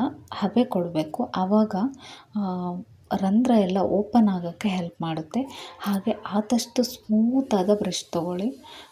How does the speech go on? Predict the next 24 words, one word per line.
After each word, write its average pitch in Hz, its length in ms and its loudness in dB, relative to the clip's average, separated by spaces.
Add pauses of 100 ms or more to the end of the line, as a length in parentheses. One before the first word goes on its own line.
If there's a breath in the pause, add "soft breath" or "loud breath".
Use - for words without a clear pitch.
ಆ, 180 220 -4
ಬ್ರಷ್ 185 380 0
ಹಾರ್ಡ್ 180 420 2
ಆಗಿರಬಾರ್ದು, 175 680 -4
ಅಂಥ 190 460 -6
ಬ್ರಷ್ನ 190 440 -6
ತೊಗೊಂಡು 165 600 -6 (360 loud breath)
ನೀವು, 185 540 -2
ನಾವು 170 300 -6
ಫಸ್ಟ್ - 260 -2
ರೆಮಿಡಿನ 180 460 0
ರೆಡಿ 170 220 -4
ಮಾಡಿದ್ದೀವಲ್ಲ 165 540 -6 (160)
ಅದನ್ನ 220 360 0
ಹಾಕಿ 185 460 -4 (540 loud breath)
ಮಸಾಜ್ 208 480 2
ಮಾಡಬೇಕು. 160 600 -4 (300 loud breath)
ಹೇಳ್ತಾ 196 400 0
ಇದ್ದೀನಿ, 175 320 -2
ಸ್ಮೂತ್ 233 500 -2
ಆಗಿರೋ 175 340 2
ರಶ್-, 170 400 -4
ಬ್ರಷ್ನ 180 400 -2
ತೊಗೊಳ್ಳಿ. 151 560 0